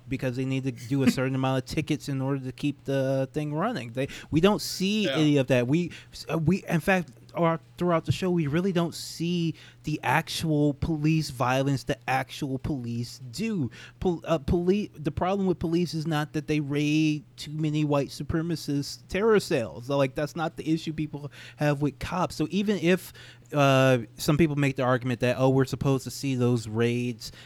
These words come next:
Speaker 1: and that violence against, the, again, the white, supervillain white supremacists,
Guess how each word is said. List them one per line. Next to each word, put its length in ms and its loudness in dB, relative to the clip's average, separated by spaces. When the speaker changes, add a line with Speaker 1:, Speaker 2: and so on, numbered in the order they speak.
Speaker 1:
and 140 0
that 100 -2
violence 540 0
against, 420 -4
the, 180 0
again, 400 0
the 220 0
white, 500 0
supervillain 1300 2
white 240 2
supremacists, 1000 -2